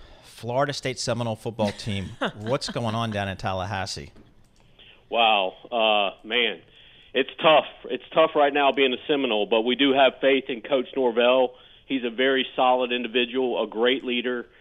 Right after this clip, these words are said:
Speaker 3: I think, I think they're gonna e-, eventually get their act together here.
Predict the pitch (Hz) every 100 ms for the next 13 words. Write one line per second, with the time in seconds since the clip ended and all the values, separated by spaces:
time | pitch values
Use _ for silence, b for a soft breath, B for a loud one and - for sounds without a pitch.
0 | b b 110 - 131 131 - 117 113 143
1 | 143 147 135 139 131 123 120 _ - -
2 | 127 113 - 110 139 139 - 147 127 135
3 | 135 123 127 127 - 123 131 123 113 131
4 | 131 127